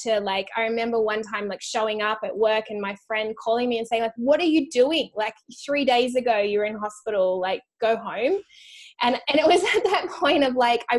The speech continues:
realized how much I was emotionally resisting facing what I was going through. And because of that, like, I almost wasn't going through it. And it wasn't until I surrendered and went and decided, "You know what, I can't keep running at the same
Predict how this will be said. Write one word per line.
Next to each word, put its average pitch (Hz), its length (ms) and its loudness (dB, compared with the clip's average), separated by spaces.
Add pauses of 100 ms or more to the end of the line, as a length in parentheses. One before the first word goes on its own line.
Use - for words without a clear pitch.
realized 247 520 2
how 240 140 -4
much 233 220 -6
I 214 60 -2
was 226 180 0
emotionally 226 640 -2
resisting 214 800 -2 (420)
facing 220 640 0
what 208 120 0
I 190 100 0
was 202 160 -4
going 202 280 -2
through. 214 180 -4
And 190 100 -6
because 226 460 -4
of 214 120 -4
that, 185 320 -4
like, 214 160 -6
I 214 80 -2
almost 220 480 -8
wasn't 208 380 -6
going 202 340 -6
through 190 320 -8
it. 320 220 2 (320)
And 240 80 0
it 240 100 -2
wasn't 277 260 0
until 285 240 -2
I 240 120 2
surrendered 214 640 -4
and 202 160 -6
went 202 140 -10 (360)
and 214 140 -6
decided, 208 520 -4
"You 220 80 -8
know 220 160 -2
what, 214 160 0
I 220 40 -4
can't 262 400 -6
keep - 200 -6
running 214 300 -4
at - 60 -10
the 202 60 -18
same 202 280 -8